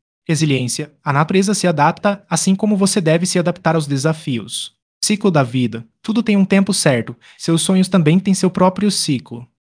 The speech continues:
A importância de respeitar os animais e seu habitat. Quando sonhamos com elefantes, é crucial lembrar da importância de respeitar esses animais e seus habitats. Os elefantes enfrentam muitos desafios, como a perda de habitat e a caça.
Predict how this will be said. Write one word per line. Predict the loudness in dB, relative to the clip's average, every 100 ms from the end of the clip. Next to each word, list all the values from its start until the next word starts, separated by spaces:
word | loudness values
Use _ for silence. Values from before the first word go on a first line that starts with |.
| -8
A | -6
importância | -2 -2 0 -2 -2
de | -4 -4
respeitar | -4 -6 -8 -2 -2
os | 0
animais | 0 0 0 -2 -4
e | -6
seu | -4 -2
habitat. | -2 -2 -2 -4 -4
Quando | -4 -4
sonhamos | -4 -2 0 0 -2
com | -4 -4
elefantes, | -2 -4 -2 -2 -4 -8 -12 -10
é | -6
crucial | -4 -4 -2 0 0
lembrar | -2 -2 -2
da | -2 -2
importância | -2 -2 -2 -2 -2
de | -4
respeitar | -4 -4 -6 -8 -2 -2
esses | -2 -2
animais | 0 0 0 -2 -4 -6
e | -8
seus | -6 -2
habitats. | -2 -2 -4 -6 -6 -12 -14 -18 _ _ -10
Os | -4
elefantes | -2 0 -2 -2 -4
enfrentam | -4 -2 -2 0 0
muitos | 0 -2 -2 -4
desafios, | -2 -2 -2 -2 -2 -2
como | -4 -2 -2
a |
perda | -2 -4 -2 -2
de | -2
habitat | -2 -2 0 0 -2 -8
e | -6
a | -6
caça. | -2 -2 -2 -8 -12 -16